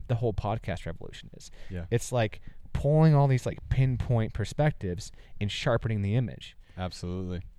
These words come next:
Speaker 2: Yeah. I, who was that I was talking to? I was talking to somebody recently, and they're like, "Why do you love podcasts so much?" I was like, "Well, it's a super corny saying, but y-,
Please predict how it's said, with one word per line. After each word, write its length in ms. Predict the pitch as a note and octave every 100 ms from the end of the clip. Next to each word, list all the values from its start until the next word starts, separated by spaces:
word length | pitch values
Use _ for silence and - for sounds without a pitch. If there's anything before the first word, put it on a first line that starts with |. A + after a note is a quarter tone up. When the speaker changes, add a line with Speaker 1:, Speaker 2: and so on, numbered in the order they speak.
| - - - - - -
Speaker 2:
Yeah. 220 | G2 F#2 - - - - - G#2+
I, 640 | G#2+ A2 A2+ A2 G#2+ G#2 - - - - - - - -
who 120 | - B2
was 140 | B2+
that 100 | A2
I 40 |
was 120 | G2 -
talking 260 | F#2+ F#2
to? 40 | G2+
I 20 |
was 80 | A2
talking 200 | C#3+ D3
to 60 | C#3+
somebody 240 | A#2+ A2 F#2+
recently, 380 | G2+ - F#2+ F#2
and 80 |
they're 80 | F#2
like, 140 | F2+ F2
"Why 140 | G2+
do 60 | A#2+
you 80 | C3
love 140 | A2 -
podcasts 420 | A2+ C3+ - F#2
so 120 | - F#2
much?" 240 | F2+ -
I 20 | F#2+
was 80 | F#2
like, 160 | F2+
"Well, 240 | A2+ A#2+ B2 - - - - - - - - - -
it's 180 | G#2+ B2
a 80 |
super 320 | A2+ C#3 C#3 D3
corny 280 | C#3+ C3
saying, 260 | A#2 A2 G#2
but 100 |
y-, 80 | G#2